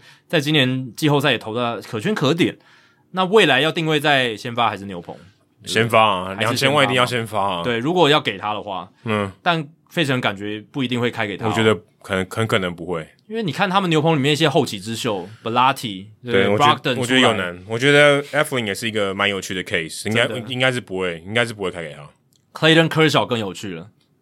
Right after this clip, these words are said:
Speaker 1: 你是道奇队，呃，当然 Kershaw 已经说他要再投一年了，
Speaker 2: 嗯。
Speaker 1: 所以，而且应该也是在道奇吧，应该很难再去其他球队。那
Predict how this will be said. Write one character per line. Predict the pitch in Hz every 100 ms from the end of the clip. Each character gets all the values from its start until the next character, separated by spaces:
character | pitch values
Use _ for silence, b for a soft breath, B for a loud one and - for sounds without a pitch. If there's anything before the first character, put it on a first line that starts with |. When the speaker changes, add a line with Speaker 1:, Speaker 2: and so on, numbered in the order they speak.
| _
Speaker 1:
你 | 127 123
是 | 156
道 | 165 143
奇 | 123
队， | 135 120 104 b b b b b
呃， | 113 110 107
当 | 104 202
然 | 175
Kershaw | 165 196 160
已 |
经 | 120 143
说 | 156
他 | 135
要 | 147
再 | 143
投 | 120 101
一 |
年 | 110 76
了， | 69
Speaker 2:
嗯。 | 92
Speaker 1:
所 | 143
以， | 135 117 _ _ _ -
而 | 147
且 | 143
应 | 123 147
该 | 147
也 |
是 | 98
在 | 110
道 | 113 104
奇 | 92 -
吧， | - 64
应 | 131
该 | 139
很 | 113
难 | 95 98
再 | 113
去 | 113
其 | 104
他 | 95
球 | 92 92
队。 | 85 90 - b b b b b
那 | 156 139 123